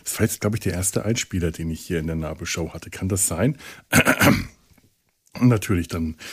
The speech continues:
muss es der Gregor sein, niemand anderes,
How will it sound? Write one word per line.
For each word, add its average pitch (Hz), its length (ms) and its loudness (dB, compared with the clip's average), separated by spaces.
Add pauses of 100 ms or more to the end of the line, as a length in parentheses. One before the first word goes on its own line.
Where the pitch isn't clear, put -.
(120)
muss 113 160 6
es 120 100 2
der 120 140 6
Gregor 127 440 6
sein, 95 380 4
niemand 113 400 6
anderes, 90 560 0